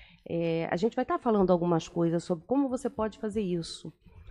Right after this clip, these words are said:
E quando a gente fala, é, tem um, um pensamento do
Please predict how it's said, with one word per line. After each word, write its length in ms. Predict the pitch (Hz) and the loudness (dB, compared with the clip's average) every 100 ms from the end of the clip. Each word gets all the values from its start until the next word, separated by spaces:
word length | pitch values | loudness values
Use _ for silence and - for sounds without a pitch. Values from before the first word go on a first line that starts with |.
| - - - | -18 -14 -2
E 200 | 254 277 | 0 2
quando 180 | 339 370 | 6 6
a 60 | |
gente 320 | 349 - - | 6 2 -4
fala, 520 | 202 - 247 262 220 180 | -4 0 0 2 2 0
é, 460 | - 208 208 208 - | -2 -4 -4 -4 -4
tem 160 | 226 | -2
um, 640 | 240 233 214 208 220 214 | 2 2 0 0 2 2
um 60 | 202 | 0
pensamento 880 | 240 240 208 185 190 226 226 220 185 | 0 0 0 0 2 2 0 -4 -4
do 680 | 170 180 175 165 160 151 | -2 0 0 0 -2 -4